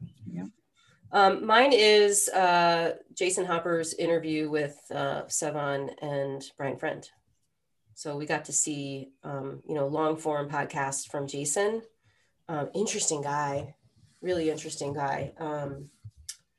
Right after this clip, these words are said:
Speaker 2: uh, just, uh, intriguing. And, you know, even Sevan,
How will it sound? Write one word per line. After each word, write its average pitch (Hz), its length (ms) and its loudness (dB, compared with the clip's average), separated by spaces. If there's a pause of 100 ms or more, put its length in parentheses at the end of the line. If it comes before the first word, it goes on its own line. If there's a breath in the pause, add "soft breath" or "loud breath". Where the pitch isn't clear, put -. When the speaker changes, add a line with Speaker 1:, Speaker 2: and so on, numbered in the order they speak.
(1400)
Speaker 2:
uh, - 440 -18
just, - 300 -6 (180)
uh, - 60 -16 (1120)
intriguing. 147 560 -6 (320)
And, 160 300 0
you 190 100 2
know, 151 180 4
even 180 420 2
Sevan, 151 760 0